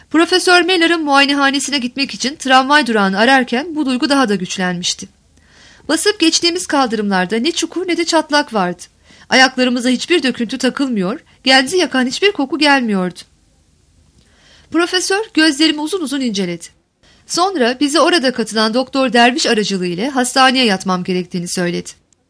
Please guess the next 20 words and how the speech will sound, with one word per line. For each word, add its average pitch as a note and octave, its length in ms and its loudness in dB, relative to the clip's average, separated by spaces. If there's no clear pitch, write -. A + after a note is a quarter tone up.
Öğrenci E4 480 4
olduğumu C4+ 360 2
öğrenince G3 560 -2
fazla C4 340 2
masraf A#3 420 0
olmasın A#3+ 500 0
diye F#3+ 280 -2
Algemein D4+ 640 2
Ekrankenhaus'taki C#4 1300 0
kliniğine C#4 440 0
getirilmemi G3 540 -2
önermişti. F3+ 600 -4
Hemen F#4+ 260 0
o G4 140 2
gün D#4+ 240 -4
birkaç D#4+ 400 0
parça B3+ 300 2
eşya C#4+ 280 2
alıp B3+ 220 -4
gittik. - 460 -14